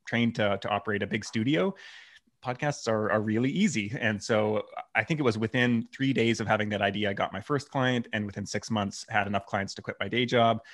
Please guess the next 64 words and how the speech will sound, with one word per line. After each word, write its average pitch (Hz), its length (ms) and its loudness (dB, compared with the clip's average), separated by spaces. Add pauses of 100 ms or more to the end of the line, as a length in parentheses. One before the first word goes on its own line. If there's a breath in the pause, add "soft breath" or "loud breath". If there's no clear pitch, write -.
(200 loud breath)
and 101 240 -2
was, 92 300 -6
uh, 98 100 -4
basically 104 320 -2
off, 104 300 2
and 113 180 2
then 101 100 4
also 104 280 -2
traveling, 98 580 0
uh, 98 200 0
the 104 100 -8
world 104 320 -4 (260)
within, 101 460 -4
you 107 80 -6
know, 98 180 -6
the 117 80 -8
two - 180 -4
weeks 104 220 -4
of, 98 140 -4
of 107 180 -4 (240)
going 104 220 0
full 104 180 -4
time 101 240 -2
on 98 80 -4
the 98 60 -6
podcast, - 680 -6
uh, 101 200 -6 (140)
editing 104 300 -4
stuff. 98 380 -6
And 104 100 -10
so 101 240 -6 (400 loud breath)
now 123 180 6
here 123 140 2
we 123 140 4
are 113 400 6
over 117 180 2
five 110 240 4
years 110 180 0
later, 107 280 2
and 104 100 0
I've 104 140 -2
built 107 160 -2
a, 98 200 0
a 101 60 -2
team. 165 320 0
We 135 80 2
have 117 80 4
an 113 100 -2
agency 113 600 -2
that 101 200 -2
helps 104 240 -6
with 104 200 -6
podcast 104 400 -4
production 107 640 0
and 101 120 -2
development 98 580 -4
and 95 100 -8
marketing 98 340 -8
and 95 80 -10
all 95 120 -8
that 92 180 -6
kind 98 120 -8
of 95 60 -12
stuff, 98 320 -8